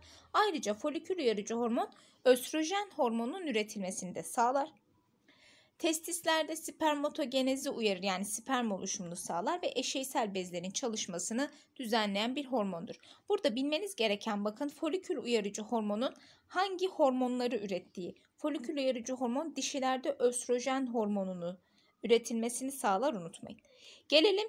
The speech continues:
luteinleştirici hormon. Bu da yine yumurtalıklarda ve testislerde üretilir arkadaşlar. Yumurtalıklardan fol-, fallopi tüpüne yumurtanın çıkmasını, yani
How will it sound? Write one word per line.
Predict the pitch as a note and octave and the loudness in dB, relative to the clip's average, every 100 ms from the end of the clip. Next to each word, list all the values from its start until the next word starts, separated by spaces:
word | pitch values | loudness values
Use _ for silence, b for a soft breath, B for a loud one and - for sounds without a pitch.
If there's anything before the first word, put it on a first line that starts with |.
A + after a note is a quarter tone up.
| - | -4
luteinleştirici | E4+ D#4+ E4 D#4+ D#4+ - - D4+ D4 | -8 -4 -4 -2 -2 -4 -4 -6 -4
hormon. | D4+ B3+ F#3 F#3+ B3+ - B B - | 0 4 4 2 -2 -4 B B -2
Bu | G4+ | 2
da | |
yine | E4 E4 D#4+ E4+ | 2 4 2 2
yumurtalıklarda | D4+ D#4+ - D4+ B3+ - B3+ A#3+ A#3 D#4 - - | -4 -4 0 2 0 2 2 4 2 -2 -4 -4
ve | D4 | -2
testislerde | D4 C#4 - A#3+ - A3+ G#3 G#3+ | 0 -2 -2 -4 2 2 2 0
üretilir | F3+ - F3+ | -2 -4 -2
arkadaşlar. | F3 G3 F3+ F#3 - C4+ - b b - | -2 -2 -6 -4 -2 -4 -4 b b -8
Yumurtalıklardan | D#4+ E4+ E4+ D4 D4 D4 C#4+ C#4+ C#4 D4+ - | -6 -2 0 0 2 0 2 0 -2 -2 0
fol-, | C4 B3 - | 0 0 -4
fallopi | - B3+ B3+ D4+ C#4+ - | 0 2 2 0 -2 -6
tüpüne | G#3 - A#3+ | -8 -2 -2
yumurtanın | C#4+ B3 C4+ C4 B3+ | -2 -4 -4 -4 -6
çıkmasını, | D4+ - - G#3+ G#3+ F#3+ | -6 -8 -4 -4 -4 -6
yani | F#3+ A#3+ | -2 -2